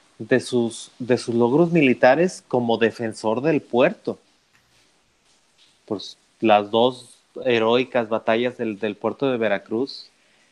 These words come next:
comandadas por Santana, pues, o sea, los veracruzanos lo, se los ad-, se las adjudican como victorias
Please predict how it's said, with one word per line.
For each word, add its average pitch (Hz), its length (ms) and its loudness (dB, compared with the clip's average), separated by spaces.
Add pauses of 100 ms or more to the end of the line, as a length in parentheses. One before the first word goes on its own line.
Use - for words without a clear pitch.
(120)
comandadas 107 580 2
por 143 180 -4
Santana, 107 580 -6
pues, 113 360 -8
o - 20 -20
sea, 98 380 -6
los 95 360 -8
veracruzanos 104 640 -2
lo, 110 280 0
se - 160 -8
los 101 240 -6
ad-, 101 180 -6
se - 180 -8
las 98 420 -4
adjudican 113 600 2
como 123 240 2
victorias 107 720 0